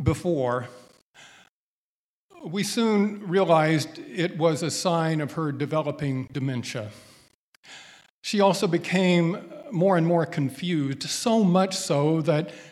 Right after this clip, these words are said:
she had to move into a nursing home, and, and her unfamiliar surroundings increased her confusion.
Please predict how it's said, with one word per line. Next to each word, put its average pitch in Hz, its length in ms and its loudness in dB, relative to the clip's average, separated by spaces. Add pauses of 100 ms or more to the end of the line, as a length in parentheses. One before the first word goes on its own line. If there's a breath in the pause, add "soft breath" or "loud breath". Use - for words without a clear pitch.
(100)
she - 160 -4
had 202 100 0
to 180 60 0
move 180 320 2
into 156 320 -2
a 143 60 0
nursing 160 460 0
home, 135 400 -4
and, 151 220 -4 (320 loud breath)
and 175 160 2
her 202 100 6
unfamiliar 185 520 2
surroundings 170 720 2
increased 170 840 -2 (500 soft breath)
her 180 100 0
confusion. 151 800 -6